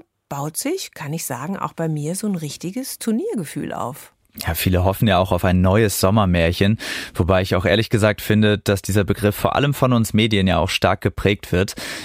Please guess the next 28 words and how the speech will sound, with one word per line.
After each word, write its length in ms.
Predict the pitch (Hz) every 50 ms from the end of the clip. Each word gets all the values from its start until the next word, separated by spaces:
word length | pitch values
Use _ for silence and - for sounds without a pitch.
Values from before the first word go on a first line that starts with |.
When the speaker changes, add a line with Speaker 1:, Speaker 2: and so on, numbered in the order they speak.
| - -
Speaker 2:
Ich 100 | - 95
finde, 220 | - - 120 127 110
es 100 | 107 113
ist 220 | 110 - - -
Zeit, 400 | - - 120 110 123 147 - -
mit 160 | 135 123 110
dieser 240 | - 120 120 120 -
E 80 | - 107
M 200 | 73 98 107 104
auch 260 | - - - - -
mal 100 | 127 123
einen 200 | 131 143 143 151
neuen 340 | 151 143 135 113 92 85 82
Begriff 280 | 85 82 - 82 80
zu 140 | - - 85
verbinden. 540 | - - 87 - 101 82 80 - - 80 - -
Speaker 1:
Außerdem 360 | 185 196 - 226 190 175 165
sagt 240 | 156 170 190 - -
man 100 | 214 175
ja 140 | 156 147 139
auch 80 | 139
immer, 260 | 139 147 156 165 175
Geschichte 680 | 165 165 160 - - 196 - - - 208 202 202 185 170
wiederholt 560 | 170 180 170 160 143 - 160 170 175 202 190
sich 280 | - 240 240 233 - -
auch 160 | - 170 160
nicht 260 | 185 175 156 - -
zweimal. 800 | - - - - 113 131 139 139 151 175 185 202 220 240 262